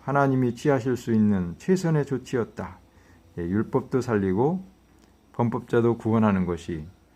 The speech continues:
예, 이 놀라운 사랑의 표현이요, 아, 최선의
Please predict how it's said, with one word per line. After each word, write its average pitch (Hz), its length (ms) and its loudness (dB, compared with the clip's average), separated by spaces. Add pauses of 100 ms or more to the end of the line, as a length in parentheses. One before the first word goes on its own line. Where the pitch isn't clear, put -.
(440)
예, 85 360 -8 (720)
이 101 320 -2 (100)
놀라운 120 680 4
사랑의 117 560 -2
표현이요, 110 640 0 (680)
아, 82 280 -8
최선의 123 600 -4